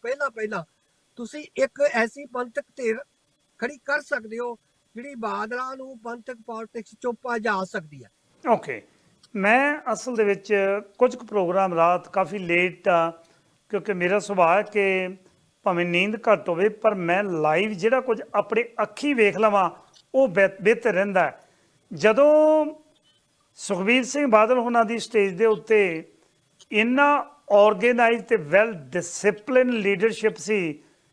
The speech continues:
Speaker 2: ਕਿ ਸੁਖਬੀਰ ਸਿੰਘ ਬਾਦਲ ਨੂੰ ਸਟੇਜ ਦੇ ਉੱਪਰ ਲਿਆਉਣ ਦੇ ਲਈ, ਕਿਉਂਕਿ ਉਹਨਾਂ ਦੇ ਮਨ ਦੇ ਵਿੱਚ ਬਾਦਲ ਪਰਿਵਾਰ ਪ੍ਰਤੀ ਬੜਾ ਹੇਜ ਹੈ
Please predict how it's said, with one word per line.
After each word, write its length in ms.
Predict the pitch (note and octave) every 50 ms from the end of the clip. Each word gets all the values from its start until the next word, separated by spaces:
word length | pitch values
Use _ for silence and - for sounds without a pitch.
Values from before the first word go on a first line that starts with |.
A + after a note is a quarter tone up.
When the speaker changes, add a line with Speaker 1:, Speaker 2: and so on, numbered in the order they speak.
| _ _ _ _ _ _ _ _
Speaker 2:
ਕਿ 140 | - G#3+ G2
ਸੁਖਬੀਰ 600 | - - - - G#3 - - F#3 F#3 G#3+ A#3 A3+
ਸਿੰਘ 220 | G#3+ - C#4 C#4+
ਬਾਦਲ 480 | B3+ G3 G3+ G3 G#3 F#3+ A3+ A#3+ A#3 A#3 A#3+ A#3+ B3 B3 B3+ B3+ - _ _ _ _ _ _ _ -
ਨੂੰ 280 | A3 A#3 B3+ A#3 -
ਸਟੇਜ 440 | - - - - A#3+ A3 A3+ B3 A3
ਦੇ 60 | A3+
ਉੱਪਰ 280 | C4 B3+ B3+ B3+ C#4 B3+
ਲਿਆਉਣ 400 | A#3+ A#3 G#3+ G#3 G3 G3+ A3 A3
ਦੇ 180 | G3+ G3 A3 G#3
ਲਈ, 380 | G3 F3+ E3+ E3+ E3 D3 C3+ - _ _ _ _ _ _ _ _ _ _
ਕਿਉਂਕਿ 240 | - G#3+ G#3+ G#3+ D4
ਉਹਨਾਂ 140 | D4 D#4 D4+
ਦੇ 100 | D4+ D4+
ਮਨ 260 | C4 A3+ G#3+ A3+ A#3
ਦੇ 60 | B3
ਵਿੱਚ 320 | B3 B3+ - - - - - _ _ _ _ _ -
ਬਾਦਲ 500 | A3 D3+ C#3+ F3+ F#3+ G3+ G3 F3 C4+ C#4
ਪਰਿਵਾਰ 420 | C4 - B3+ A3 G3+ G3+ G3+ G#3 G3+
ਪ੍ਰਤੀ 300 | - A3 G#3 - C#4+ C#4+
ਬੜਾ 300 | A#3+ G3+ G3+ G#3 G#3 F#3 - - -
ਹੇਜ 300 | F#3 F#3+ G#3+ A3+ G3+ F#3+
ਹੈ 280 | G#3+ E3 B2+ - -